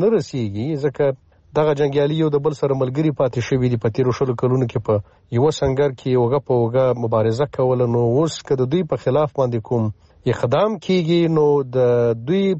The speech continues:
په صفوفو کې اختلافات پیدا کیږي. نو د دې اختلافاتو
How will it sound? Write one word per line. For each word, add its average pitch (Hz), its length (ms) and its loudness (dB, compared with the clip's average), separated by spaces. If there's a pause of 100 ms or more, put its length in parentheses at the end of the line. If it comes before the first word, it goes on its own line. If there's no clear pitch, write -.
په 139 180 0
صفوفو 180 480 0 (120)
کې 139 500 -2
اختلافات 120 600 0
پیدا 143 260 0
کیږي. 139 280 -4
نو 127 80 0
د 117 140 -4
دې 165 120 2
اختلافاتو 147 640 0